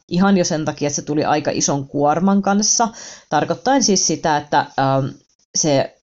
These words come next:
siellä laumassa ei ollut voinut hyvin, eli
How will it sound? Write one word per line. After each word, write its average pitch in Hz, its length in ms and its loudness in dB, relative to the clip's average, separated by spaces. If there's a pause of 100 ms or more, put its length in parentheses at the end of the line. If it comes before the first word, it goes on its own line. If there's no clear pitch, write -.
(120)
siellä 147 340 0
laumassa 156 500 0 (100)
ei 139 240 0
ollut 143 280 -4
voinut 135 340 -4
hyvin, 247 300 0
eli 143 360 -2